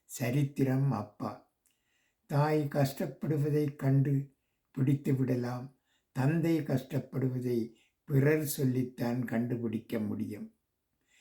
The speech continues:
நமக்கு அந்த ஐந்து வயதில் ஆசானாகவும் இருபது வயதில் வில்லனாகவும் தெரியும் தந்தை இறந்தவுடன் மட்டுமே நல்ல நண்பனாக, பாதுகாவலராக தெரிகிறார்.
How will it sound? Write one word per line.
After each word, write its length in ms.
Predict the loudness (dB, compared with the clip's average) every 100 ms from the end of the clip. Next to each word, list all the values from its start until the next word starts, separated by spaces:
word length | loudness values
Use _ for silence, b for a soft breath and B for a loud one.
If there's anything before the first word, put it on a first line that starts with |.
| b b b -4
நமக்கு 500 | 0 2 2 0 0 2
அந்த 400 | 2 0 -2 -2 -2
ஐந்து 340 | 0 2 2
வயதில் 480 | 4 4 4 4 2
ஆசானாகவும் 960 | 2 0 2 2 2 0 -2 -2 -2 -2 B B B 0
இருபது 480 | 4 6 4 2 2
வயதில் 500 | 2 4 4 4 2
வில்லனாகவும் 880 | 2 2 4 2 0 -4 -4 -4 -4 -2
தெரியும் 440 | -2 0 -2 -6 -10 b b _
தந்தை 360 | 0 2 4 4 4
இறந்தவுடன் 720 | 4 4 2 2 2 2 -2 -4 b b b
மட்டுமே 560 | -4 -2 0 2 4 2 0 b b -4
நல்ல 420 | 0 0 0 0
நண்பனாக, 720 | 2 2 2 2 2 2 0 -2 -4 B B _
பாதுகாவலராக 1200 | 0 2 2 2 2 0 -2 -2 -2 -2 -2 -2 -6 -4
தெரிகிறார். 640 | -2 0 -2 -4 -6